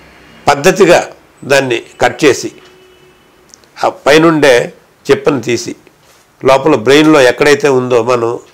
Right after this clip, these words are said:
ఆ దాన్ని ఆపరేషన్ చేసి చేసేవాళ్ళు. అంటే ఉదాహరణకు తీసుకుంటే ఇప్పుడు ఇలాగ ఒక పుర్రి కానీ తీసుకుంటే ఎక్కడైతే మనకి ఆ ఇలాగ బుర్ర లోపల ఆపరేషన్ చేయాలంటే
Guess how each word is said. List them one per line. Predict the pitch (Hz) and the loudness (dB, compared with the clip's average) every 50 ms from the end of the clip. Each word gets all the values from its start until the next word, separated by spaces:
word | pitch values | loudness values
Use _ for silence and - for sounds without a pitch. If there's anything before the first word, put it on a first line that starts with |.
| - - - | -16 -10 -8
ఆ | 120 | -6
దాన్ని | 120 120 127 123 123 120 117 | -2 -2 -2 -2 -2 -2 -4
ఆపరేషన్ | 110 107 110 113 - 120 120 110 110 110 | -4 -4 -4 -4 -2 -4 -4 -4 -4 -8
చేసి | 113 117 123 - - 104 | -8 -8 -8 -8 -10 -10
చేసేవాళ్ళు. | 90 - 104 98 92 90 92 - - - _ _ _ - - - _ - | -10 -10 -12 -12 -12 -12 -12 -14 -20 -20 _ _ _ -20 -20 -20 _ -10
అంటే | 143 143 175 | -2 0 2
ఉదాహరణకు | 147 131 135 139 170 170 170 160 160 151 | 2 2 2 2 2 2 2 2 0 0
తీసుకుంటే | 127 - 143 139 - - - 139 127 123 123 104 110 135 160 - - _ _ _ _ - - | -2 -2 -6 -6 -6 -6 -8 -8 -6 -2 -2 -2 -2 -4 -6 -12 -20 _ _ _ _ -20 -18
ఇప్పుడు | - - 151 139 | -10 -6 -2 0
ఇలాగ | 139 135 135 131 123 127 120 - - - _ _ _ _ - - | 2 2 4 2 2 2 0 -2 -4 -12 _ _ _ _ -12 -6
ఒక | 143 123 - 123 | -6 -4 -2 -4
పుర్రి | 110 - - 131 123 143 139 | -4 -4 -4 -4 -2 -2 0
కానీ | 139 127 123 120 120 | 0 -2 -2 -2 -6
తీసుకుంటే | 117 - 101 - - - 110 101 98 - 220 277 - - - _ _ _ - | -8 -10 -10 -10 -10 -12 -12 -10 -8 -6 -6 -6 -8 -12 -20 _ _ _ -6
ఎక్కడైతే | 139 131 190 190 196 190 160 165 180 | -4 -2 0 2 2 2 2 2 2
మనకి | 165 160 156 151 135 139 139 | 2 2 2 0 0 2 2
ఆ | 131 131 - - - | 0 0 0 -4 -4
ఇలాగ | 147 143 143 135 127 | 0 2 2 2 2
బుర్ర | 123 113 120 131 147 151 - - - - - | 2 2 0 0 0 0 -2 -4 -10 -8 -2
లోపల | 143 139 143 143 175 160 147 | 0 2 2 2 2 0 0
ఆపరేషన్ | 131 - 131 127 131 - 139 135 131 123 113 120 | 2 2 2 0 0 2 -2 -2 -4 -4 -4 -2
చేయాలంటే | 120 117 117 113 110 107 104 110 113 95 90 - - | -2 -2 0 -2 -4 -6 -6 -4 -4 -4 -6 -8 -12